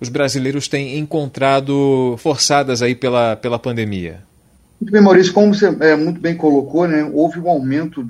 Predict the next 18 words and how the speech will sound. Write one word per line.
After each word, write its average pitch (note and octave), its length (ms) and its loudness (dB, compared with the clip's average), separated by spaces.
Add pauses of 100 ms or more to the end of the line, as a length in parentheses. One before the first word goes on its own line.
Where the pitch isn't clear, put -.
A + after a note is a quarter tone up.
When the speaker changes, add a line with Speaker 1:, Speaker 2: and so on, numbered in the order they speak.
(140)
Speaker 2:
do A#2 80 -12
fluxo C#3+ 400 -6
migratório C3 720 -4 (520)
do C3 80 -12
Brasil B2+ 460 -6
para D3+ 280 -4
Portugal C3 640 -4
de C3+ 60 -10
dois A#2+ 200 -4
mil C#3 120 0
e - 20 0
dezesseis B2+ 460 -8
pra B2 160 -14
cá, C3+ 220 -8 (680)
é B2 100 -8
bastante C3 380 -8
expressivo, - 720 -4 (240)
né? - 120 -8